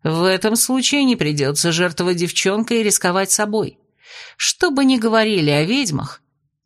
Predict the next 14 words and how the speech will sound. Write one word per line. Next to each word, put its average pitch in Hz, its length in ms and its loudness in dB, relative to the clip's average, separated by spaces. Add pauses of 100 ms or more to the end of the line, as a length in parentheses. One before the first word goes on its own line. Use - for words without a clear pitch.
(140)
но 175 380 2
если 175 360 0
есть 170 360 0
бескровный 165 600 0
способ 156 440 -2
решения 147 480 0
проблемы, 135 540 0
то 170 200 0
они 151 280 0
им 160 100 0
воспользуются, 170 880 -2 (440)
исключая, 156 640 2
конечно, 151 480 0
одержимых. 160 720 -4